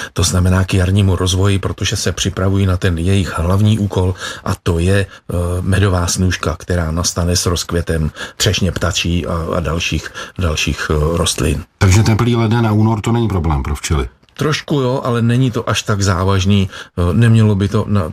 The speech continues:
Speaker 1: pro silný včelstvo není tohleto žádný problém.
Speaker 2: Tak pojďme k tomu, co by tedy každý včelař měl v březnu, eh,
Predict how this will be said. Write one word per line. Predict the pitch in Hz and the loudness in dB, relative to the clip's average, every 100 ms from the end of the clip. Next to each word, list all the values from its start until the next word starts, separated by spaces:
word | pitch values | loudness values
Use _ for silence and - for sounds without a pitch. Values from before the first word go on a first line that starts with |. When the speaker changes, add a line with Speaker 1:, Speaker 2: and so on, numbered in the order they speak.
| - | -8
Speaker 1:
pro | - 123 | -4 -2
silný | - 151 151 | 0 0 0
včelstvo | 123 - 110 - 117 104 - - - | -2 -2 -4 -2 -2 -2 -4 -12 -10
není | - 98 92 90 | -2 0 2 0
tohleto | - 85 82 85 | -2 -2 -2 -2
žádný | 80 76 78 71 | -4 -4 -6 -8
problém. | - 71 71 - - - | -8 -6 -8 -8 -8 -2
Speaker 2:
Tak | 113 | 0
pojďme | 135 151 | 2 0
k | 139 | 0
tomu, | 143 143 | 0 0
co | - | 0
by | 135 | 0
tedy | 139 143 | 0 0
každý | 127 127 117 127 131 | 0 0 2 2 0
včelař | - 123 120 123 - | 0 0 2 0 0
měl | 113 123 | 2 2
v | 127 | -2
březnu, | - 117 110 131 104 | -2 0 2 2 2
eh, | 98 | 2